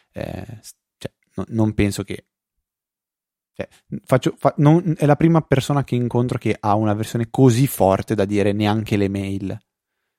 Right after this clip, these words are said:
Eh, visto che prima stavamo parlando di internet che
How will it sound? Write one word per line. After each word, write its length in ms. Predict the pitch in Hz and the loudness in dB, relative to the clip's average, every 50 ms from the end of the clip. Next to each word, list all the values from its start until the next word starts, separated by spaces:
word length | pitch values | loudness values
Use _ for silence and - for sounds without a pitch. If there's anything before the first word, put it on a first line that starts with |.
| _ _ _ _ - | _ _ _ _ -4
Eh, 380 | 107 101 92 90 90 90 92 101 | -2 0 0 0 -2 -4 -4 -6
visto 180 | 110 110 - | -8 -8 -8
che 80 | - 110 | -6 -6
prima 220 | 98 107 104 98 | -4 -2 -2 -2
stavamo 200 | 101 - 104 101 | -2 -4 -4 -2
parlando 260 | 98 101 101 101 101 101 | 0 0 0 2 0 -2
di 300 | 101 101 98 101 104 107 | -2 -4 -4 -4 -2 -2
internet 580 | 107 107 101 104 101 101 101 101 98 - - | -2 0 0 0 2 2 0 -2 -2 -4 -4
che 280 | 95 - 98 92 - | -2 -2 -2 -2 -4